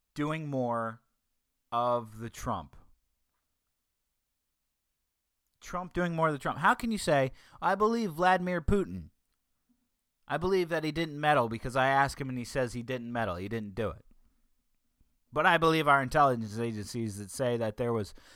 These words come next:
some amount of meddling in the election from Russia, for sure. We all know that. Everybody now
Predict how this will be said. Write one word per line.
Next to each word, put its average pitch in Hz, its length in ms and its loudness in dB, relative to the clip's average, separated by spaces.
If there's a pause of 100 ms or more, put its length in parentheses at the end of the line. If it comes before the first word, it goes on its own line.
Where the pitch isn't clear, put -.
(180)
some 170 280 -2
amount 139 320 2
of 117 80 -6
meddling 98 640 0 (180)
in 127 140 -8
the 127 100 -2
election 113 640 -2
from 113 280 -6
Russia, 98 540 -4 (200)
for 175 220 -2
sure. 117 320 -4
We 220 140 -2
all 311 300 4
know 330 240 2
that. 156 240 0
Everybody 294 600 0 (380)
now 160 640 -2